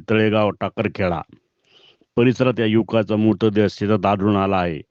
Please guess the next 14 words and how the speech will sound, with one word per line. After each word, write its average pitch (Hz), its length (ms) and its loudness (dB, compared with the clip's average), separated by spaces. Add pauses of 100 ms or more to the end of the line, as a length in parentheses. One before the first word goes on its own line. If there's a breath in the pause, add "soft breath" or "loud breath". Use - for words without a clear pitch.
(400 soft breath)
अपहरण 120 400 2
करून 113 300 0
युवकाचा 107 500 0
खून 120 220 0
करण्यात 104 360 -2
येऊन 104 280 2 (1300 soft breath)
त्याचा 107 260 0
मृतदेह 107 440 2 (100)
फेकण्यात 98 360 -2
आला 98 240 0 (640)
आणि 107 200 0
आरोपी 107 400 0 (100)
फरार 107 240 -2
झाले 90 280 -6